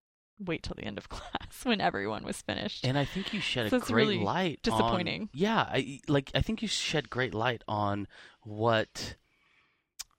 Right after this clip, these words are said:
Speaker 2: the athlete's perception, I mean, like, the things that you identified as, like, you know, "Acknowledge my name, make eye contact, come watch me deadlift, ask me how I'm doing." Like,
Speaker 1: Mm-hmm.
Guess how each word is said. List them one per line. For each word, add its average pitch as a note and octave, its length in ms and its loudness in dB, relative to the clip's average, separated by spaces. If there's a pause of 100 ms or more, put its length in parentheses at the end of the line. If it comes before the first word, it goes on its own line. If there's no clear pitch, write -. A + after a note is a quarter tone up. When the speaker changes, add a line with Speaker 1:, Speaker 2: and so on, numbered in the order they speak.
(160)
Speaker 2:
the G#2+ 240 -4
athlete's A2+ 460 2
perception, - 640 -4
I G#2 60 -2
mean, G#2+ 340 -2
like, G#2+ 200 2
the A2 100 2
things D#3+ 420 -2
that A#2+ 180 -6
you G#2+ 200 -2
identified F#2 680 -4
as, D#2+ 140 -8
like, D#2+ 120 -8 (880)
you G#2 140 -6
know, G#2 100 -4 (160)
"Acknowledge A2 460 0
my G#2+ 80 -4
name, F#2 360 -4
make G#2 280 -4
eye G#2+ 180 -2
contact, - 520 -10
come C3 240 -4
watch C#3 260 -2
me A#2 100 -6
deadlift, G2 480 -2 (420)
ask A#2+ 280 -2
me C3 100 -2
how G#2+ 140 -2
I'm G#2 140 -2
doing." G#2+ 260 -2
Like, G2 180 4
Speaker 1:
Mm-hmm. G3+ 220 -2